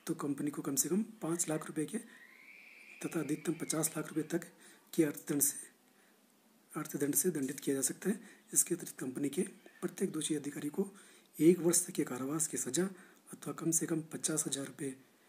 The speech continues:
के तथा अधिकतम तीन लाख रुपये तक के अर्थदंड से अथवा दोनों से,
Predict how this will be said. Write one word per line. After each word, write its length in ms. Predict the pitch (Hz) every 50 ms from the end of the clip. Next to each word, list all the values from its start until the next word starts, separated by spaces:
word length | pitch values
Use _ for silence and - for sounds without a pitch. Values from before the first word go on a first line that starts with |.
| _ _ _ - -
के 60 | 147
तथा 840 | - 143 131 - - - - _ _ _ _ - - 151 156 - -
अधिकतम 380 | - 143 143 151 151 - 175 151
तीन 200 | 151 - 170 156
लाख 340 | 143 135 143 151 156 - -
रुपये 300 | 156 - 170 214 - - - - - - - _ _ _ _ _ _ _ _ -
तक 180 | - 170 -
के 140 | - - 175 170 170 - - - -
अर्थदंड 400 | 151 147 - - - 165 151 156
से 300 | - - - 165 226 - - - - _ - - - - - _ -
अथवा 240 | - 147 - - 175
दोनों 320 | 147 135 143 143 151 170 180
से, 200 | 165 - 160